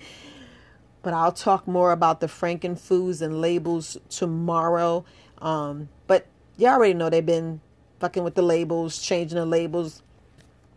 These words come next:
um, not putting exactly, you know, um,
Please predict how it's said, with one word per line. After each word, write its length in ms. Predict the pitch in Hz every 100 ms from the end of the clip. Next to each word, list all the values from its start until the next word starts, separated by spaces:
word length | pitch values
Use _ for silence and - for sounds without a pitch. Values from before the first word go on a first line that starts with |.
| _ _
um, 460 | 170 160 156 175 143 - _ _ _
not 360 | 175 170 - -
putting 260 | 214 175
exactly, 1080 | 170 160 147 151 160 170 175 180 180 175 170 _ - _ _ _ -
you 160 | 185
know, 480 | 180 170 160 156 151
um, 540 | 175 165 156 147 147